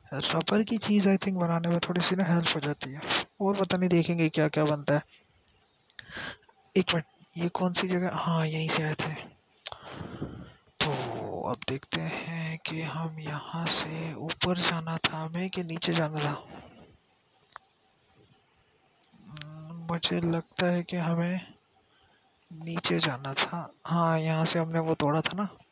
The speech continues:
तो यहाँ से हमें नीचे जाना है, फिर यहाँ से ऊपर जाना है।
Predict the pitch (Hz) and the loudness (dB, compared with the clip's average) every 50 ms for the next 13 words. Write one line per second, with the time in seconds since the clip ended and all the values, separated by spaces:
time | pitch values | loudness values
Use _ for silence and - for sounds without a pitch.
0 | _ _ _ _ _ _ _ _ _ _ - _ _ _ _ - - 185 175 170 | _ _ _ _ _ _ _ _ _ _ -20 _ _ _ _ -18 -14 -10 -8 -6
1 | 160 143 165 175 170 - - 180 170 165 170 180 180 175 170 170 170 - - - | -4 -2 -2 0 0 0 0 -2 -4 -4 -4 -4 -4 -6 -6 -8 -8 -6 -4 -4
2 | 180 180 175 - 180 180 180 180 185 185 165 170 190 185 190 180 - - - - | -2 -2 -2 -2 -4 -4 -4 -4 -4 -4 -4 -4 -4 -4 -4 -6 -8 -14 -18 -20
3 | _ _ _ _ _ _ _ _ _ _ _ _ _ _ _ _ _ _ _ _ | _ _ _ _ _ _ _ _ _ _ _ _ _ _ _ _ _ _ _ _
4 | - - - - - - - - - - - - _ _ _ _ _ _ _ _ | -20 -20 -20 -20 -20 -20 -20 -20 -20 -20 -20 -20 _ _ _ _ _ _ _ _
5 | _ _ - - _ _ _ _ _ _ _ _ _ _ _ - - _ _ _ | _ _ -20 -20 _ _ _ _ _ _ _ _ _ _ _ -20 -20 _ _ _
6 | _ _ - - 202 214 208 202 185 180 175 165 151 160 175 175 - - 175 165 | _ _ 0 2 4 4 4 2 0 0 -2 0 0 0 0 0 0 0 -2 -2
7 | 165 - 170 175 170 165 165 170 165 165 170 175 175 165 156 180 180 180 175 - | -2 0 0 0 0 0 0 -2 -2 -2 -2 -2 -2 0 0 0 0 0 -2 -4
8 | - - - _ | -8 -14 -20 _